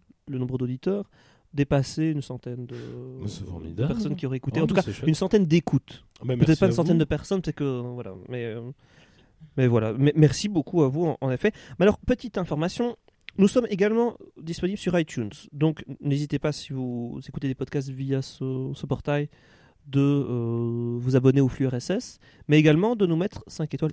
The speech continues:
Speaker 1: Si, s'il vous plaît, les
Speaker 2: Et,
Speaker 1: étoiles.
Speaker 2: et, et non pas à l'U R S S, faites attention.
Speaker 1: <laughs>
Speaker 2: Beaucoup se trompent, ça crée la, la disparition, euh, de la Géorgie. Voilà, il, il, à un moment, il faut être, euh, aware, comme dirait Jean-Claude Van Damme, de, de ce genre de fait.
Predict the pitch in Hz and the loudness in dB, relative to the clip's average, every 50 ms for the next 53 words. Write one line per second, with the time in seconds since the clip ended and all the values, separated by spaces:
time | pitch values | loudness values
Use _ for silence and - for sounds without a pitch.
0 | - - - - - - - - 269 220 220 226 196 - 233 220 196 190 196 226 | -6 -10 -14 -14 -12 -6 0 2 2 4 2 2 0 0 0 2 2 2 2 2
1 | 214 220 220 - - 190 277 220 185 185 - 165 160 170 175 165 - 214 208 165 | 2 0 -2 -2 0 2 4 4 4 4 4 4 4 4 2 2 2 2 4 4
2 | 147 139 139 127 139 151 - 160 151 - - 139 135 - 127 - 151 139 - - | 4 4 2 2 0 0 0 0 -2 -2 -2 -4 -4 -4 -2 -2 -2 -2 -2 -4
3 | - 104 139 233 - - - - - - - - 240 - - _ - - 117 139 | -4 -2 -2 -2 -4 -6 -10 -12 -12 -14 -14 -12 -12 -12 -12 _ -8 -2 -2 0
4 | 139 - 143 135 - - - 151 160 185 233 247 226 - - - - - - - | 0 0 0 -2 -2 -4 -2 0 0 0 0 -4 -6 -10 -16 -20 -20 -16 -10 -6
5 | - 131 131 - - - - 139 143 143 143 143 143 143 143 143 139 - - 120 | -4 -4 -4 -4 -6 -6 -2 0 4 4 6 6 6 6 4 2 -2 -6 -8 -6
6 | 117 113 110 110 110 120 - - _ - 127 131 139 175 165 - - 180 147 156 | -4 -4 -4 -4 -6 -8 -12 -20 _ -8 -4 -2 -2 -2 0 0 0 -2 0 -2
7 | 151 - - - - 160 160 160 156 151 147 147 - 110 107 113 113 117 113 113 | -4 -6 -6 -6 -4 -2 0 0 0 -2 -4 -4 -2 -2 -2 0 0 0 0 2
8 | 127 127 123 117 120 151 214 262 262 - _ _ _ _ _ _ _ _ - - | 2 0 0 0 0 0 -2 -2 -4 -10 _ _ _ _ _ _ _ _ 2 4
9 | - - 135 139 139 143 - 139 147 131 131 131 127 131 127 131 180 214 185 - | 4 4 2 0 -2 -2 -2 -2 0 0 0 0 0 0 2 4 4 4 2 2
10 | - 170 160 - - - 135 127 120 123 - 131 131 135 151 202 254 208 135 - | 0 0 0 0 -2 -2 -2 -2 -2 0 0 2 4 4 6 6 4 2 0 -4
11 | 135 120 117 113 117 104 113 107 - 113 104 107 110 113 147 196 202 160 127 123 | -6 -6 -4 -4 -6 -6 -6 -8 -8 -8 -6 -6 -4 -2 0 0 0 0 -2 -4
12 | 113 113 110 113 123 120 120 117 - - - | -4 -6 -6 -6 -6 -6 -6 -8 -8 -12 -18